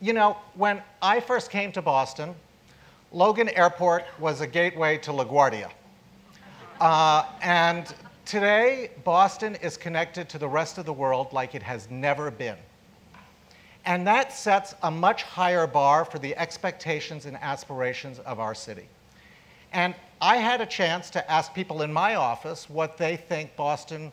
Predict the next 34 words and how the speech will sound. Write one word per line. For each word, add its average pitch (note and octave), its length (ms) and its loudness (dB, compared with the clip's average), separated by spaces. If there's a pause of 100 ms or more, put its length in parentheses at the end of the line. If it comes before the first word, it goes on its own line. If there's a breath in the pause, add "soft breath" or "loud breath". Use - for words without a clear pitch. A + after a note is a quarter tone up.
(120)
what F#3+ 180 -4
kind G#3 380 -6
of - 120 -10
projects F3+ 720 -4 (640 loud breath)
should F#3+ 240 -4
inform G3+ 540 0
the F3+ 100 -4
way E3 220 2
the C#3+ 160 -8
city D#3 240 -6
of D3 100 -4
Boston C3+ 480 -2
looks B2+ 240 -4
in C3 160 -12
the B2 80 -8
next A#2 260 -8
fifteen A2+ 440 -12
years. - 380 -16 (300 soft breath)
And D#3+ 160 -4
these F3 160 -2
are - 80 -6
some D#3+ 220 -2
of C3+ 60 -10
the C3+ 100 -4
ideas A2 420 -4
I G2 140 -8
got. F#2+ 300 -14 (2000 loud breath)
This G#3+ 180 -2
is G#3+ 140 2
Hamburg. D#3 560 -2 (1120 soft breath)
Look A#3+ 220 6
at C4 80 2
this A#3 220 0
image E3+ 500 -4